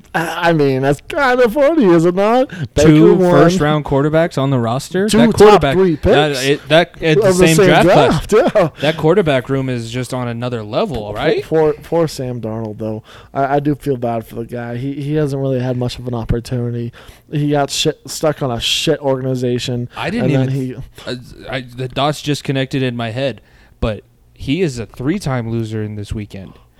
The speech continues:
Speaker 2: because he's lost. He lost his initial job in New York. He lost his n-, job in Carolina now, and Baker's gonna be on his team. And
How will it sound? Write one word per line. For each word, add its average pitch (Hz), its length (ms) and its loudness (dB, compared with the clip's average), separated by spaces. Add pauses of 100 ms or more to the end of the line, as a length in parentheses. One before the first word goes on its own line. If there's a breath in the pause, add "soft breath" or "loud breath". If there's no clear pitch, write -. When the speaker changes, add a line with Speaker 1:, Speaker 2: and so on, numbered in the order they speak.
(180 loud breath)
Speaker 2:
because 123 420 -2
he's 120 380 -4 (160)
lost. 123 560 -4
He 139 140 -4
lost 139 260 -4
his 151 180 0
initial 143 380 -2
job 147 320 -2
in 151 100 -2
New 165 80 -2
York. 117 380 -4 (300 soft breath)
He 113 160 -8
lost 120 280 -4
his 139 140 -4
n-, 147 140 -8
job 135 260 -4
in 139 100 -6
Carolina 131 480 -6
now, 117 340 -8
and 113 180 -10
Baker's 113 320 -8
gonna 117 180 -8
be 113 140 -8
on 110 160 -8
his 107 100 -12
team. 110 300 -14 (480 soft breath)
And 151 440 -6